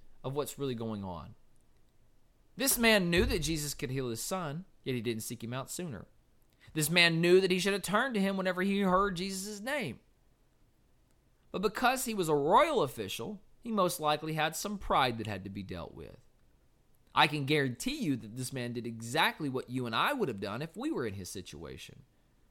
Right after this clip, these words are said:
We would exhaust every single resource we had, and when we had nothing left,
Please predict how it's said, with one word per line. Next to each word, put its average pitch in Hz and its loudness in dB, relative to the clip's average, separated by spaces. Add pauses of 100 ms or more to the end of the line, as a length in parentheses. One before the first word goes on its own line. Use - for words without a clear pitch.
(520)
We 151 -2
would 170 2
exhaust 131 2
every 180 -2
single 165 -6
resource 117 -4
we 107 -10
had, 98 -6 (880)
and 101 -4
when 113 -4
we 113 -2
had 104 -6
nothing 151 -2
left, 101 -10